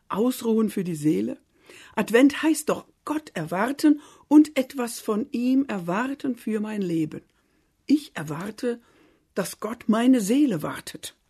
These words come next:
Das finde ich in diesem Jahr sehr tröstlich. Viele Menschen vermissen Geselligkeit, Adventsfeiern und Märkte, an jeder Ecke einen Glühweinstand.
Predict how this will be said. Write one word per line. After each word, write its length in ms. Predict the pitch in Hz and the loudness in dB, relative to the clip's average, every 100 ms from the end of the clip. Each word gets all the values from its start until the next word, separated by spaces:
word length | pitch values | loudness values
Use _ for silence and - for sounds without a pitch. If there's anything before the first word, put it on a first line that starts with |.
| _ _ _ _ _ _ - | _ _ _ _ _ _ -12
Das 180 | 175 - | -10 -2
finde 240 | 220 202 | 0 0
ich 220 | 226 - | -2 -4
in 120 | 185 175 | -4 0
diesem 280 | 202 170 | -2 -2
Jahr 200 | 170 170 | -4 -4
sehr 260 | 143 175 135 | -2 -2 -2
tröstlich. 640 | - 143 147 - 151 - _ - - - - | -6 -14 -14 -14 -14 -16 _ -20 -20 -20 2
Viele 300 | 277 320 277 | 8 10 10
Menschen 340 | 254 262 247 | 8 6 2
vermissen 520 | 226 233 196 - 143 | 4 4 4 2 2
Geselligkeit, 760 | 147 170 226 226 220 208 190 190 _ _ _ - | 2 4 2 2 -2 0 0 -2 _ _ _ -6
Adventsfeiern 760 | 170 202 262 262 - 208 196 | -2 2 2 0 -2 0 2
und 160 | 175 175 | 0 -2
Märkte, 480 | 190 214 220 208 196 _ _ _ | -2 -4 -2 -4 -4 _ _ _
an 140 | - 196 | 0 2
jeder 340 | 196 214 208 | 4 4 2
Ecke 240 | 196 - - | 0 -4 -2
einen 260 | 185 185 | -2 -2
Glühweinstand. 920 | 156 156 135 - - - - - - | -2 -2 -2 -4 -10 -12 -14 -16 -18